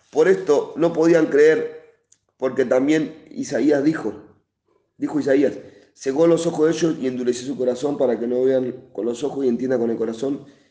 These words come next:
y se conviertan y yo los sane". Isaías dijo esto cuando vio su gloria y habló acerca de él, acerca de Cristo. Esta visión que el Espíritu Santo le dio a Isaías se encuentra en Isaías, después si quieren leerlo, ya lo, es conocida,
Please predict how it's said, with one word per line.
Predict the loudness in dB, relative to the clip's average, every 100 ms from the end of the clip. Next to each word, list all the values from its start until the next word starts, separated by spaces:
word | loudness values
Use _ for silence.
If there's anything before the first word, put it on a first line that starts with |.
| _
y | -6
se | -4
conviertan | -2 0 0 0
y |
yo | -2
los | -2 -2
sane". | -2 -4 -12 -20 -20 -20 _ -10
Isaías | -4 0 2 4 2
dijo | 0 0 2 2
esto | 2 -4 -2
cuando | -2 2 2
vio | 2 0
su | 0 0
gloria | 2 2 2 0 0
y | 0
habló | 2 0
acerca | 0 -2 -2 2
de | 2
él, | 2 -2
acerca | -8 -6 0 0
de | 0
Cristo. | -2 -8 -10 -20 _ _ _ _ _ _ _ -10
Esta | -2 0
visión | 0 -2 0 0 0 -6 -18 _ _ -10
que | -6
el |
Espíritu | -4 -4 -4 -4
Santo | -4 0 2
le | 2
dio | 0
a |
Isaías | 0 2 2 2
se | 0
encuentra | -2 2 0 2 0
en |
Isaías, | 0 -2 0 0
después | 0 -6
si | -2
quieren | 0 2
leerlo, | 2 2 -2
ya | -4 -4
lo, | -2 -4
es | -6
conocida, | -4 -4 -2 -2 -2